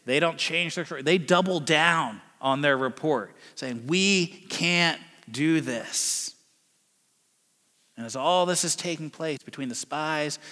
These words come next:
and Moses and the people, people of Israel find themselves standing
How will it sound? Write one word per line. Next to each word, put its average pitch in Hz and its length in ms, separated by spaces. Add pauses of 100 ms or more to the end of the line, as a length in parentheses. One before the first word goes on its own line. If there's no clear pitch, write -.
(120)
and 104 120
Moses 151 580 (220)
and 107 120
the 110 60
people, 165 640 (1040)
people 175 300
of 139 80
Israel 156 340
find 143 480
themselves 117 720
standing 131 1000